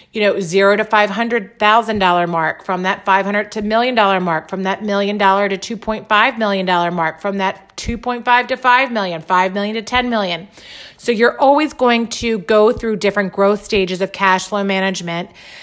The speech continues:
And, you know, having the right tools and resources in place, some of them you may not even know are out there, and I can help you with, I can guide you through those. But that's a really big problem for business owners out there.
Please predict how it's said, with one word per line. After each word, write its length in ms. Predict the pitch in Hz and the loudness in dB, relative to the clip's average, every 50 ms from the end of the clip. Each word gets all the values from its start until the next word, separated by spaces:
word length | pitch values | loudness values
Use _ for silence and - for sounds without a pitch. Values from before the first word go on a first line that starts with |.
| - - - _ - | -20 -20 -20 _ -8
And, 480 | - 226 220 214 214 208 208 208 208 202 240 - - | -4 -2 0 2 2 0 0 0 -2 -4 -6 -6 -4
you 120 | 240 233 | -2 0
know, 180 | 220 214 208 208 - | 2 2 0 0 -2
having 380 | - - 226 226 220 240 240 | -2 0 2 2 2 2 0
the 100 | 240 226 | 0 0
right 240 | 202 208 202 202 - | 0 0 0 0 -2
tools 300 | - - 339 339 339 262 | -2 0 0 0 0 0
and 100 | 277 226 | -2 -2
resources 600 | 220 240 240 240 - 254 226 220 220 240 214 185 | 0 0 0 0 2 2 2 2 2 -2 -4 -4
in 140 | 220 208 196 | -4 -4 -4
place, 540 | - - 226 208 180 180 202 220 - - - _ - - - - _ | -2 0 2 2 2 2 0 -2 -4 -8 -14 _ -20 -20 -20 -20 _
some 220 | - - 285 302 | -4 0 2 2
of 80 | 349 370 | 4 4
them 260 | 330 311 285 277 285 - | 4 4 2 2 -2 -4
you 120 | 226 240 | -4 -2
may 140 | 233 233 233 | 0 2 2
not 180 | 233 226 226 220 | 2 2 2 2
even 320 | 233 208 220 220 226 226 | 0 0 -2 -2 0 0
know 460 | 226 247 277 311 294 254 226 220 226 - | 2 4 6 6 6 8 6 6 4 4
are 160 | 220 214 - - | 2 2 4 4
out 240 | 247 262 277 - - | 4 4 2 2 0
there, 320 | 233 208 185 185 185 196 - - | 0 2 2 2 2 2 0 -2
and 100 | 208 202 | -4 -6
I 60 | 202 | -6
can 160 | 202 - 202 | -6 -6 -6
help 320 | 196 185 196 247 247 247 - | -6 -4 -2 -4 -4 -4 -4
you 100 | 233 202 | -6 -2
with, 300 | 180 190 175 185 190 - | 0 0 0 0 0 -2
I 60 | 196 | -4
can 160 | - 202 202 | -6 -6 -4
guide 340 | 180 - 311 311 226 240 208 | 2 4 4 6 4 4 0
you 60 | 208 | -6
through 240 | 196 202 240 262 277 | -8 -6 -6 -4 -2
those. 440 | 220 220 202 190 196 196 196 196 - - - - - - - - - - | 0 2 2 2 2 0 -2 -4 -8 -16 -20 -20 -20 -20 -20 -20 -16 -12
But 140 | - 220 208 | -8 -2 2
that's 200 | 285 302 302 302 | 2 2 2 2
a 60 | 311 | -2
really 380 | 277 220 226 269 277 269 294 269 | -2 -4 -4 -6 -4 -4 -4 -2
big 240 | 226 254 240 214 | -2 -2 -2 -2
problem 320 | - 240 233 220 202 202 196 | 0 2 2 2 2 0 -2
for 100 | 208 202 | -4 -4
business 380 | 180 190 190 180 202 190 - | -2 -2 -4 -2 -4 -4 -2
owners 260 | 196 185 175 170 165 - | -2 -2 -2 -2 -2 0
out 200 | 156 151 156 - | -2 -2 -2 -2
there. 380 | 175 165 160 151 - - _ | -4 -4 -4 -6 -8 -12 _